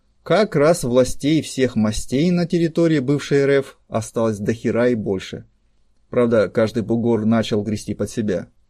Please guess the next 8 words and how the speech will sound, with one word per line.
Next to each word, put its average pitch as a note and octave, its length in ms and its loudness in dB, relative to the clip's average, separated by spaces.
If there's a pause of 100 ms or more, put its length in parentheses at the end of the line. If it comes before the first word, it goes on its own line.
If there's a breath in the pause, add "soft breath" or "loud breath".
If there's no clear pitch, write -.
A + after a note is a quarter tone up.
(600)
«А B2 280 4
оккупанты, B2+ 680 0 (220)
как - 180 -2
они B2 140 2
смотрят A2 400 -2
на A2+ 100 0
всё A2 180 -2
это?» G#2 300 -4